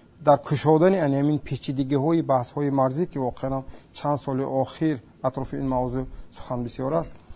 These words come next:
хе-, хеле даст ёфтааст. Ва ман мехостам нигоҳи шуморо атрофи ин масъала пурсида бошам, ки аз нигоҳи шумо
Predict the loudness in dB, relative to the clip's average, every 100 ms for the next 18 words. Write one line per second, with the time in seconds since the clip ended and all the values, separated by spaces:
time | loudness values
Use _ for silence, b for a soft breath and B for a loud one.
0 | B B B B B -14 -4 -2 2 4
1 | 4 8 8 6 -4 -2 0 4 6 6
2 | 6 4 6 6 6 8 8 8 4 2
3 | 2 0 -2 0 0 0 -2 -4 -6 -6
4 | -4 -2 -2 -2 -4 2 2 4 2 0
5 | 0 -2 -4 -4